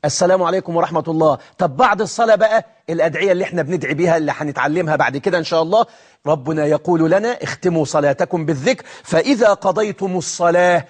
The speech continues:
فاذكروا الله قياما وقعودا وعلى جنوبكم".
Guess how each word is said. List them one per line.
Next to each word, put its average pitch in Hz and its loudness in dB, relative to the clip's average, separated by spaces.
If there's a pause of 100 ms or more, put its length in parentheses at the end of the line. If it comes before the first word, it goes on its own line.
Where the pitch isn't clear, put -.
(160)
فاذكروا 165 -2
الله 175 2
قياما 165 2
وقعودا 156 0
وعلى 147 0
جنوبكم". 127 -4